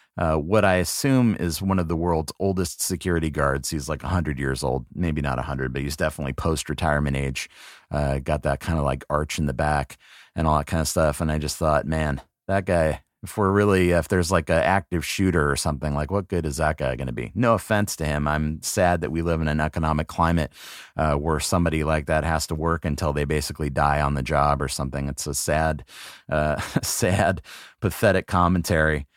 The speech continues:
on our times. Um, so I do not begrudge this guy, uh, for having to do what he has to do, uh, to live and pay for his medications or whatever he's gotta do. But he did, as I was walking out of the building, say, uh,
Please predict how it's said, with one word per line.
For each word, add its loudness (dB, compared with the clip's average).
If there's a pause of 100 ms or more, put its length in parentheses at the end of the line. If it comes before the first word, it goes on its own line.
(180)
on 2
our 2
times. 0 (260)
Um, -4
so -4
I 2
do -2
not 2
begrudge 2
this -2
guy, 0
uh, -2
for 0
having 2
to -2
do 0
what 0
he 0
has -2
to -4
do, -2
uh, -4
to -8
live -2
and -6
pay -2
for -4
his -2
medications -2
or -4
whatever 0
he's -2
gotta -2
do. -2
But -4
he -6
did, 0
as 2
I 2
was -2
walking 2
out 0
of -4
the -4
building, 0 (500)
say, 2
uh, 2